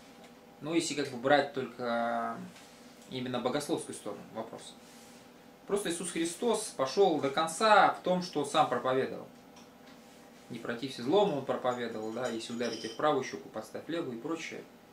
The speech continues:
И он как бы не мог, естественно, как бы уклониться от, с-, от, э, того смысла, который, которому сам учил. И когда его схватили, он, естественно, не сопротивлялся, он пошёл, а,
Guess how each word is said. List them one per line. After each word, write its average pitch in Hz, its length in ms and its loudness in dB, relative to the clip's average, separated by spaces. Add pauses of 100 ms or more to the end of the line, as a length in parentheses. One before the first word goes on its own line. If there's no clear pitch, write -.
(240)
И 139 60 -2
он 151 120 -2
как 135 140 -10
бы 127 120 -4
не 143 80 -2
мог, 180 280 0
естественно, 131 560 -4
как 113 180 -10
бы 117 140 -8
уклониться 127 680 -2
от, 127 220 -4
с-, - 340 -10
от, 127 380 4 (140)
э, 113 300 -2
того 147 180 4
смысла, 156 360 -6
который, 117 380 -6 (460)
которому 143 340 -2
сам 139 280 6
учил. 107 240 -6 (1200)
И - 100 -12
когда 139 220 2
его 170 120 6
схватили, 202 420 4
он, 180 100 0
естественно, 165 420 -4
не 143 60 -4
сопротивлялся, 165 680 0
он 131 80 -2
пошёл, 156 640 2
а, 117 400 0